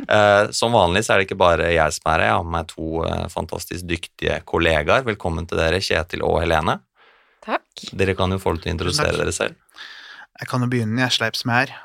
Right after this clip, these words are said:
Speaker 3: Eh, Kjetil Brandset, jeg, jeg jobber jo, er jo fagansvarlig på, for sosiale medier i Karat, og er digitalrådgiver. Og for min del så er det her superspennende, for jeg husker jo selv at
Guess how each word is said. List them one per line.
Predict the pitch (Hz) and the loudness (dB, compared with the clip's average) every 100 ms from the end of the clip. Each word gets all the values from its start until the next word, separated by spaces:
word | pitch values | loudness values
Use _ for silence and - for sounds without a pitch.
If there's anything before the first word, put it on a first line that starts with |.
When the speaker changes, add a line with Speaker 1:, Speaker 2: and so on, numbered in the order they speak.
| - | -10
Speaker 3:
Eh, | 123 127 135 139 - | 0 2 4 2 -2
Kjetil | - 123 127 123 | -6 -6 -4 -2
Brandset, | 117 101 110 120 | -2 -2 -6 -2
jeg, | 117 120 | -2 -2
jeg | 117 120 123 123 | 0 2 2 0
jobber | 123 107 | -2 -4
jo, | 110 | -4
er | 110 | -4
jo | 123 | -2
fagansvarlig | 127 110 101 98 - 104 110 127 | -2 -2 -4 -8 -4 -2 -2 -4
på, | 120 113 | -8 -8
for | - - 120 | -8 -4 -4
sosiale | 131 127 120 123 | 0 2 4 4
medier | 117 139 | 2 0
i | 117 120 | -4 0
Karat, | 135 135 156 - | 2 2 0 -8
og | 104 | -4
er | 104 | -4
digitalrådgiver. | 120 120 113 104 107 131 139 - - - - - - - - | -2 -2 0 0 0 0 -4 -8 -12 -8 -8 -8 -12 -14 0
Og | 123 127 127 - | 4 6 4 2
for | |
min | 139 113 | 0 2
del | 123 | 0
så | - 123 | 2 0
er | |
det | 110 | 2
her | 113 107 | 0 -2
superspennende, | - - 107 - 107 104 - 117 117 | -4 -8 -10 -12 -8 -6 -2 0 0
for | 117 | 0
jeg | 117 131 | 0 0
husker | - 120 | -2 0
jo | |
selv | - 123 123 127 | 0 2 2 2
at | 117 - _ | 0 -2 _